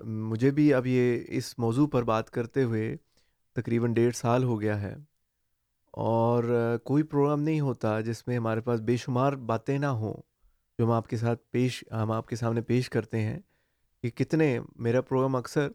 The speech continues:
دو ہفتے کے بعد ہوتا ہے، دو ہفتے میں اتنی باتیں ہو جاتی ہیں جو پیش کرنے والی ہوتی ہیں۔ وہ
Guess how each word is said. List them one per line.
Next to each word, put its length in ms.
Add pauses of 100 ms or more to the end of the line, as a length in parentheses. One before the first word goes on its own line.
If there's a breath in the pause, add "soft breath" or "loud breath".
(400)
دو 260
ہفتے 220
کے 100
بعد 180
ہوتا 380
ہے، 80 (720)
دو 260
ہفتے 220
میں 160
اتنی 240
باتیں 280
ہو 120
جاتی 360
ہیں 180
جو 140
پیش 260
کرنے 180
والی 240
ہوتی 320
ہیں۔ 180 (1120)
وہ 640